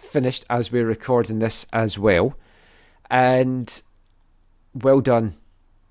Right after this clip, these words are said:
C F Montreal. Two nil winners over Orlando, well deserved. Orlando had their chances in a very fiery game at times as well. I really enjoyed this one.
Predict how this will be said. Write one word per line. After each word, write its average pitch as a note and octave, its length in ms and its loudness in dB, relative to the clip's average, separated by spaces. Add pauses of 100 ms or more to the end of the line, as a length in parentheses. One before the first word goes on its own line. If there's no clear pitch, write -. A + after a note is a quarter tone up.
(140)
C A2 260 -4
F F#2 100 -8
Montreal. D#2+ 520 -10 (1000)
Two G3 220 0
nil E3+ 220 4
winners A2+ 600 0 (720)
over D#3 320 4
Orlando, G#2 720 0 (380)
well F3+ 520 2
deserved. G#2+ 580 0
Orlando A3 380 0
had G#3 160 -2
their A#3+ 80 -2
chances - 720 -2 (280)
in C3+ 120 -4
a B2+ 100 4
very A#2+ 840 0
fiery C3 560 0
game A#2 520 -2 (360)
at A2+ 160 -4
times A2 360 -4
as G2+ 140 -8
well. A2 360 0
I G#2 80 2
really A#2 300 -4
enjoyed A2 360 -4
this G#2 220 -8
one. G2 200 -6